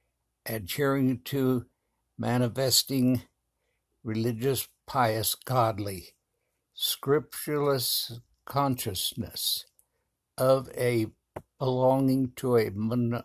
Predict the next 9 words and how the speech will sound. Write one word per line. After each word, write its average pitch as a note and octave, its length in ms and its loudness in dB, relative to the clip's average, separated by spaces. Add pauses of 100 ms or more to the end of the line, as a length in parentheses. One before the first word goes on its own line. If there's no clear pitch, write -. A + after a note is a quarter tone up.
Masonic B2+ 1160 2 (720)
order, B2+ 640 2 (1160)
a A2 180 -2
person C3+ 640 -2
belonging B2 600 2
to B2+ 220 -2
a A#2+ 140 0
monastic B2+ 1200 0 (180)
order B2+ 540 0